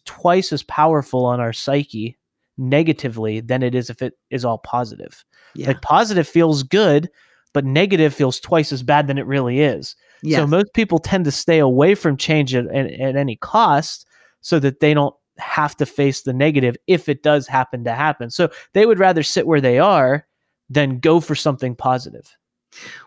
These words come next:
Speaker 2: Well, and I think that also goes to the case for who are you hanging out with?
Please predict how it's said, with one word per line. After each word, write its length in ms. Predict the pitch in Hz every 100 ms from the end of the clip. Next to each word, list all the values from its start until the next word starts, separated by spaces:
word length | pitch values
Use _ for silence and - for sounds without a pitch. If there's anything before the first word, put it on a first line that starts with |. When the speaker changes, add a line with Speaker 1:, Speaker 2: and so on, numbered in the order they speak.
| -
Speaker 2:
Well, 120 | 247
and 100 | 240
I 80 | 233
think 260 | 311 330
that 160 | 226 190
also 360 | 170 196 170
goes 360 | 156 160 151 156
to 120 | -
the 100 | 151
case 440 | 139 - 151 139 -
for 340 | - 151 151
who 220 | 135 202
are 40 | 202
you 160 | 165
hanging 340 | 151 160 160 151
out 200 | 185 269
with? 240 | 127 -